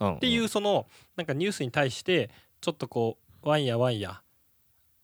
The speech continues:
Speaker 1: 話が毎回上がるじゃない。
Speaker 2: あ、上がる。
Speaker 1: でもそうすると、クラブハウスもそうで、
Speaker 2: うん。
Speaker 1: クラブハウス自体はツールであって、
Speaker 2: うん。
Speaker 1: そういう集まってくる人たちが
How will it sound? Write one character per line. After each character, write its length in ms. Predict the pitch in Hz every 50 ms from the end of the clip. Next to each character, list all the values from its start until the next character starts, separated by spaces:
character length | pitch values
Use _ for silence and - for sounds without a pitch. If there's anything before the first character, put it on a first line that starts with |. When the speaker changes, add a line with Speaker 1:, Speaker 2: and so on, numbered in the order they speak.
| _ _ -
Speaker 1:
話 340 | - - 151 156 147 - 131
が 60 | 127
毎 180 | 123 139 151 151
回 140 | 190 165
上 100 | 151 139
が 100 | 135 151
る 60 | 143 123
じ 80 | 104
ゃ 20 | 87
な 80 | 90
い。 20 | -
Speaker 2:
あ、 220 | 113 101 98 92 95
上 40 | 90
が 120 | 87 90
る。 180 | 85 87 - - _ - _ _ _ _ _ _ _ _ _ _ _ _ _ _ - _ _ _ _ -
Speaker 1:
で 80 | - 202
も 60 | 190
そ 80 | 226
う 20 | 262
す 60 | 285
る 60 | 269
と、 80 | 202 165
ク 220 | - - - 220
ラ 80 | 247 254
ブ 60 | 262
ハ 80 | 285 277
ウ 20 |
ス 60 | 254
も 100 | 156 135
そ 140 | - 185 156
う 40 | 110
で、 260 | 107 110 104 92 - -
Speaker 2:
う 80 | 104
ん。 60 | 95 90
Speaker 1:
ク 60 | 202
ラ 100 | 240 262
ブ 60 | 269
ハ 200 | 262 - 269 254
ウ 60 | 262 233
ス 160 | - - 214 220 196 - _ -
自 120 | 170 185 208
体 220 | - 170 135 113 110
は 240 | 110 104 98 98 - _ _ -
ツ 140 | - - 151
ー 60 | 156 151
ル 60 | 151
で 80 | 151 156
あ 20 |
っ 40 | 143
て、 240 | _ - 110 104 101
Speaker 2:
う 80 | 110
ん。 240 | 101 92 85 85 95 - -
Speaker 1:
そ 220 | - - 240 254
う 60 | 247
い 160 | 240 240 233
う 40 | 220
集 320 | 226 - - 160 - - 220
ま 80 | 226
っ 60 | -
て 100 | - -
く 80 | 156 165
る 40 | 156
人 100 | 139 160
た 60 | 143
ち 120 | - -
が 280 | 165 208 185 117 98